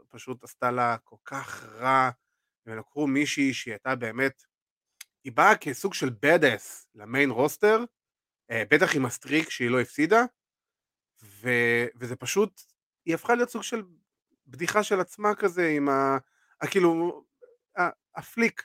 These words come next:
לאף, כאילו, וזה, "No one ready for us".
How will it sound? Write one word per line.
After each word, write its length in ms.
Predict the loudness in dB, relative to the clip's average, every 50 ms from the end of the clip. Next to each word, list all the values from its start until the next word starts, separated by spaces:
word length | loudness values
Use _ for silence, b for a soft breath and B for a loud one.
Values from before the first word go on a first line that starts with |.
| _
לאף, 420 | 2 6 8 10 10 10 8 6 _ _
כאילו, 260 | -8 -2 -2 -2 2 4
וזה, 520 | 4 4 6 4 4 4 6 6 6 4 4
"No 340 | 4 6 8 8 8 8 6
one 40 |
ready 360 | 4 2 2 2 2 2 -2 -2
for 120 | -2 0
us". 220 | 2 0 0 -2